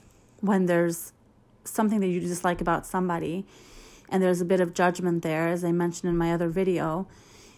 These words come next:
there's judgment because of something that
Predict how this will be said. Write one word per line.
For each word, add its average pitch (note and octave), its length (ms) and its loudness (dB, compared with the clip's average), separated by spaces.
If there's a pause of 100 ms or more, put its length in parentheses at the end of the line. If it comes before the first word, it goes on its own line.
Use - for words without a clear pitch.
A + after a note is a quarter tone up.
(140)
there's F3 560 4 (380)
judgment G3 760 2 (1000)
because F#3+ 500 0
of E3+ 500 0 (480)
something F#3+ 600 0
that F3 280 0